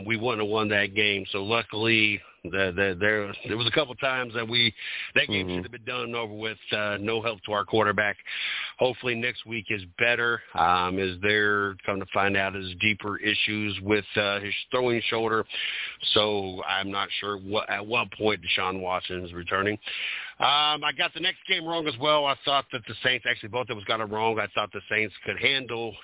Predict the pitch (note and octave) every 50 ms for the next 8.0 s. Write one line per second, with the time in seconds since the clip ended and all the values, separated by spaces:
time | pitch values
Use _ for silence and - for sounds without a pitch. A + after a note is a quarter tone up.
0 | - - A#2+ A2 G#2+ - - A#2 A#2 B2 B2 - - - - - - - - -
1 | - - F#2 F#2+ G2 F#2 G2+ F#2+ - - G2+ G2+ G2 - A2 A2 G2+ - A2 G#2
2 | G#2+ G#2 G2+ G#2+ G2+ G2+ G2+ - - C3+ C#3+ C#3+ C#3+ C#3 C3 C#3+ C#3 C#3 C3 A#2+
3 | - - A#2 A2 G2+ A2 A2 G#2 - - - A2+ A2+ A2 A2 G#2+ G2 A2+ A2 G#2+
4 | - - A2+ A2 A2 G#2 - - A#2 A2 G#2 - - A2 G#2 G2+ F#2+ - A#2 A2+
5 | G#2+ G2+ - A2 G#2+ G#2+ G2 G2 F#2 - - A2 G#2+ G#2 G#2 A#2 B2 B2+ B2 B2+
6 | B2 - - - - - - - - - - - A2+ A#2 A#2 A#2 A2+ A2 - -
7 | C#3 C3+ C3 C3 C3 B2+ A#2+ - - - C3 B2+ B2 - - - A#2+ A#2+ A#2 A2